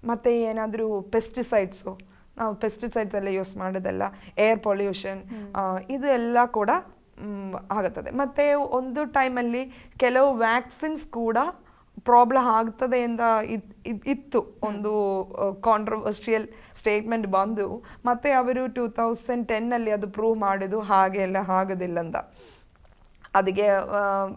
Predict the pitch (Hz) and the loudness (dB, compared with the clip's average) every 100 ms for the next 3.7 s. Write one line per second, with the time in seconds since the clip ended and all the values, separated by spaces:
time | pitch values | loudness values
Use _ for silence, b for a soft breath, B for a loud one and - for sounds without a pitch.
0 | - 208 214 240 233 226 240 240 240 B | 0 2 4 4 2 0 -2 -4 -6 B
1 | B 214 220 226 214 220 220 202 202 220 | B 0 2 2 0 0 0 0 2 0
2 | 214 208 220 220 208 214 208 190 180 185 | 0 0 -2 -4 -4 -2 -2 -2 -4 -2
3 | 214 311 - - 196 180 | -2 -2 -8 -8 -4 -4